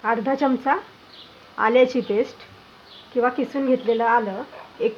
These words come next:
चमचा लसूणची पेस्ट. आता तेलावर चांगलं असं परतवून घ्यायचं आहे. कांदा बऱ्यापैकी परतवून झाल्यावर यामध्ये चिमूटभर हिंग घालायचा, पाव चमचा धनेपूड,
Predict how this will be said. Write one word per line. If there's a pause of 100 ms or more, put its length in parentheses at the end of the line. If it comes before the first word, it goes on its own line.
चमचा
लसूणची
पेस्ट.
आता
तेलावर
चांगलं
असं
परतवून
घ्यायचं
आहे. (1040)
कांदा
बऱ्यापैकी
परतवून
झाल्यावर
यामध्ये (340)
चिमूटभर
हिंग
घालायचा, (440)
पाव
चमचा
धनेपूड,